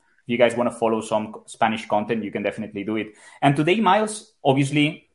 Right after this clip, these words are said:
I'm a big fan of Solidly project, but I wanted to speak about a project that I'm very, very interested in,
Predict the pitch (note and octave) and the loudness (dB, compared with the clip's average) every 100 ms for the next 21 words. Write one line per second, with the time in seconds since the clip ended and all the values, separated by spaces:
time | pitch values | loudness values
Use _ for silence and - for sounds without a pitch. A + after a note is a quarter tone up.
0 | _ B2 A#2+ A#2+ A#2+ - A#2+ A#2 G#2+ - | _ 2 2 0 -2 4 4 4 -2 -4
1 | A2 G#2+ A2 G#2+ G#2 B2 - A#2 D3+ C4 | -4 -4 -6 0 2 2 4 4 4 0
2 | C4+ F3+ - C#3+ D3+ C#3 - - A#2+ C3+ | -4 -10 -8 0 4 6 4 2 0 0
3 | A2 A2+ A#2 A2+ A2 E3 G3+ C3+ D3+ C#3 | 2 4 4 0 -2 -2 -2 -4 -4 -4
4 | A2 G#2+ - D#3 E3+ | -2 -2 -2 -6 -6